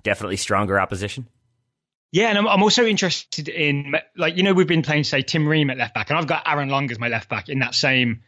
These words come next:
Speaker 2: he'll switch to left centre back kind of role because the right back goes so, so far forward. But it'd be interesting to see what would happen if we had essentially two overlapping fullbacks, right? If there was, like, Cannon on one side and Dest on the other, suddenly it's a whole different setup where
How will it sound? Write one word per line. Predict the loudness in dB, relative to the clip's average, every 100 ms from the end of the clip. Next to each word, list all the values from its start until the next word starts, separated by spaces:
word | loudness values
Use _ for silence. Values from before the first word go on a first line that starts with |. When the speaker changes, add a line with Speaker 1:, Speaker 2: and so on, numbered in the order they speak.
| _ _
Speaker 2:
he'll | -2 0
switch | 0 0
to | -2 -2
left | -2
centre | 0 0 2
back | 0 2
kind | 0
of | 4
role | 4 4 2
because | -4 -2 -2
the | 0
right | 0 0
back | -2
goes | 0 2
so, | 2 0 -2
so | -2 0
far | 0
forward. | 2 2 2 -2 -14 -20 _ -20 -20 -8 2
But | 2 2 -4 -2
it'd | 2
be | 4 4
interesting | 4 4 2
to | 2
see | 2
what | 4 2
would | 0
happen | 0 -2
if | 0
we | 0
had | 0 -2 -6 -20 _
essentially | -2 0 0 -2
two | -2 0 6 6 6 4
overlapping | 0 2 -2 -4
fullbacks, | -4 -4 -4 -8
right? | -2 -2
If | -2
there | -2
was, | -2
like, | -4
Cannon | -2 2 2
on | 4
one | 2 2
side | 2 0
and | 0
Dest | -2 0 0
on | 2
the | 2
other, | 0 -4 _ -20 _
suddenly | -2 2 4 2
it's | 0
a | -2
whole | 2 4 4 2
different | -4 -2 -4 -4 -6
setup | -4 -2 -4 -4
where | 0 0 0